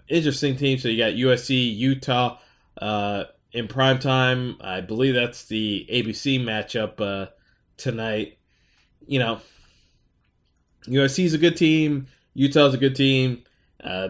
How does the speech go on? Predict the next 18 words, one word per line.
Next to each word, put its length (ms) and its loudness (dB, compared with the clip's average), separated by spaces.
that 540 -2
is 260 -4
the 100 -2
most 280 4
competitive 500 6
matchup, 460 -6
uh, 240 -6
they 140 -6
could 160 -2
have, 240 -6
uh, 160 -6
put 180 -6
on 240 -4
in 80 -12
prime 320 -6
time 240 -8
today. 460 -6
Uh, 420 -4